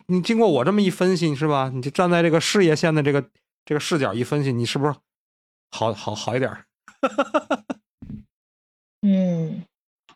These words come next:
Speaker 1: 能不能好点儿？<laughs> 能不能好点儿？<laughs> 我的天。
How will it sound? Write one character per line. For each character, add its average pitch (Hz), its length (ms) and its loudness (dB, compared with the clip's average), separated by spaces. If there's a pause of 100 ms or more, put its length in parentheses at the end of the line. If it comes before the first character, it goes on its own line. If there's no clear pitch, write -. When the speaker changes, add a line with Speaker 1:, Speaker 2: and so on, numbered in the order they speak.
(1900)
Speaker 1:
能 120 100 0
不 143 60 2
能 131 100 2
好 104 160 -2
点 107 100 -2
儿？ - 120 -12 (180)
<laughs> - 140 -20
能 139 140 -2
不 180 100 -2
能 202 120 0
好 - 240 -2
点 214 240 0
儿？ 208 140 -2
<laughs> - 60 -2
我 220 60 2 (120)
的 190 80 0
天。 - 320 -2